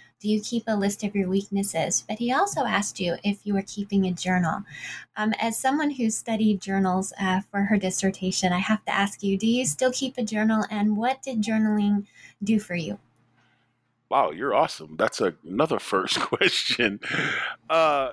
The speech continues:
Speaker 2: yes, I still keep a journal. It's changed. Uh, I call journaling the truth meter if you're talking about music, because every time I journal or record myself,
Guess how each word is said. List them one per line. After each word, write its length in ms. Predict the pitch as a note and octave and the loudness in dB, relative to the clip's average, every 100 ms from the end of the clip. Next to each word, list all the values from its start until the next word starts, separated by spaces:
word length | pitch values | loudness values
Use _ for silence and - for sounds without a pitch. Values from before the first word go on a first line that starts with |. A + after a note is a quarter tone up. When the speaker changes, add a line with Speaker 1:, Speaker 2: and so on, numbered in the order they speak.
| - | -2
Speaker 2:
yes, 440 | D#3+ C#3+ A2+ - - | 0 0 -2 -8 -2
I 100 | B2+ | -2
still 220 | - F3 | 2 2
keep 200 | - E3 | 2 -4
a 40 | |
journal. 360 | C3+ G#2+ G#2 A#2 | -2 2 2 2
It's 240 | B2 - | 0 -2
changed. 800 | - - E3+ B2+ G2+ A2 - - - _ - _ _ _ - | -6 2 4 4 0 -6 -6 -6 -10 _ -20 _ _ _ -4
Uh, 260 | A#2 A2+ G#2+ | 2 2 2
I 120 | A#2+ | 0
call 380 | C3 D#3 D#3 D3 | 0 2 2 2
journaling 560 | - C3 C#3+ B2+ B2 A2+ | 0 2 2 2 0 0
the 80 | |
truth 400 | A2 - C#3 C3+ | -4 2 4 4
meter 320 | A2 G2+ G2 G2+ | 0 2 4 4
if 220 | G2 - | 2 -2
you're 80 | G#2+ | 0
talking 320 | A2 G#2 A2 | 2 2 -2
about 260 | G2 G2 | 2 2
music, 460 | F#2 A#2 G#2 F2 F#2+ - - - - | 2 -2 -2 -4 -6 -8 -18 -20 -8
because 260 | A2 A2 G#2 | -2 0 2
every 180 | A2 | 2
time 320 | A#2+ B2+ B2 A2 | 0 2 2 0
I 80 | |
journal 360 | G2+ G#2+ A#2+ G#2+ | -2 2 2 2
or 100 | G2 | 0
record 420 | G2 F#2+ C3+ D3+ | -2 -2 0 0
myself, 560 | G#2 F2+ - F#2+ F#2 | 0 -6 0 4 4